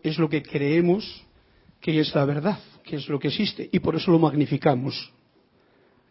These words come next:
Yo pienso que la Madre María, cuando pasó por Egipto, y el niño era pequeño, tuvieron una buena iniciación allí que le permitió comprender lo de morir y resucitar y ver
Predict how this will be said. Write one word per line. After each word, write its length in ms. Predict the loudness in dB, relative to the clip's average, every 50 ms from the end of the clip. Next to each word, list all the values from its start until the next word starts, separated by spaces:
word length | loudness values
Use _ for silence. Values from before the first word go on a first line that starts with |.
| _
Yo 180 | -2 -2 -2 0
pienso 380 | 2 2 4 4 4 4 4 6
que 80 | 6
la 80 | 4 4
Madre 240 | 4 4 4 4 2
María, 300 | 2 4 4 4 4 4
cuando 260 | 4 2 2 2 2
pasó 300 | 2 0 0 -2 0 2
por 140 | 4 4 4
Egipto, 640 | 4 2 2 0 0 0 2 4 6 6 6 4 0 -8 -20 _ _ _ _ _ _ _ _ _ _ _ _ _ _ _ -6
y 60 | -4
el 80 | 0 2
niño 180 | 4 4 4
era 120 | 4 2 0
pequeño, 540 | -2 0 2 2 4 4 4 4 2 0 -2 -6 _ _ _ _ _ _ _ _ _ _ _
tuvieron 420 | 0 2 6 6 6 6 6 4 4
una 120 | 2 2
buena 260 | 2 0 2 2 4
iniciación 600 | 4 4 4 4 2 0 -2 0 2 2 2 4
allí 400 | 2 2 2 2 2 0 -2 -4 -12 _ _ _ _ _ -2
que 120 | 2 2
le 100 | 2 2
permitió 520 | 2 2 2 2 0 2 4 4 4 6
comprender 480 | 4 2 0 0 0 0 2 4 4 4
lo 120 | 4 4
de 160 | 4 2 2 2
morir 520 | 0 0 0 0 0 0 0 0 0 -2
y 100 | -4 -4
resucitar 800 | -2 -2 -4 -4 -4 -6 -4 -4 -6 -2 2 4 4 4 4 2 -4 -12 -20 -20 _ _
y 120 | 0 0 4
ver 420 | 6 6 6 6 6 4 0 -6